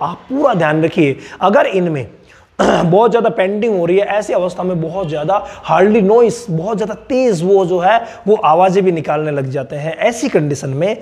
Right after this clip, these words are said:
हमें समझना चाहिए कि इसको heat stress हो गया है और स्थिति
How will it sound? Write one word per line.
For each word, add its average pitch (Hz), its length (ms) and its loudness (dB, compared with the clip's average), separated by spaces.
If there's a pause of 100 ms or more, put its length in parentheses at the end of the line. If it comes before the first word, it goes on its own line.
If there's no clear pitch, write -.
(240)
हमें 156 200 2
समझना 165 420 0
चाहिए 143 400 0 (300)
कि 196 80 -2 (140)
इसको 151 360 -6 (300)
heat 170 240 2
stress 170 460 -4 (320)
हो - 140 -2
गया 190 220 4
है 220 200 0
और 240 180 -6
स्थिति 147 380 -10